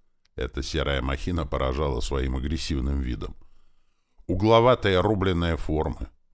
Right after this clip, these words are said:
толстые листы брони, выглядывающие башенки огневых точек. Издали действительно чем-то похожая на жука, машина буквально подавляла своей агрессивностью.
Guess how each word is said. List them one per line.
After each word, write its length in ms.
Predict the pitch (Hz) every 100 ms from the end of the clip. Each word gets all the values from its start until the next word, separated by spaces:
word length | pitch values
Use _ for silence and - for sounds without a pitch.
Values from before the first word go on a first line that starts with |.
| - - -
толстые 420 | - 65 64 73 62
листы 320 | 62 - 73
брони, 540 | 62 62 58 62 62 - _ _ _ _ -
выглядывающие 840 | 87 117 160 170 156 151 - 139
башенки 480 | 113 135 135 117 113
огневых 440 | 90 95 101 -
точек. 480 | - 76 - 58 - - - - - _ _ _ _ _ _
Издали 500 | - 78 78 82 82 -
действительно 720 | 90 104 - 78 - 58 62
чем-то 320 | - 58 57
похожая 580 | - 80 - 53 55 57
на 160 | 58 60
жука, 400 | 69 71 117 107
машина 480 | 85 80 - 95
буквально 480 | 82 85 107 117 113
подавляла 760 | - - 90 113 113 90 64 55
своей 340 | - 67 64
агрессивностью. 840 | 58 69 - - 53 - - 55